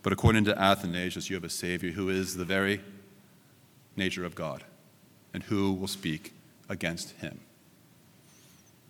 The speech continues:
And I think this is a source of great comfort for you and me,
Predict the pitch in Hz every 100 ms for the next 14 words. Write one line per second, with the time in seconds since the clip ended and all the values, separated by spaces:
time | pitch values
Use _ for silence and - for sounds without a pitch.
0 | - 175 196 175 160 156 151 147 - 147
1 | 135 131 110 95 113 113 - 139 95 82
2 | 87 82 85 80 78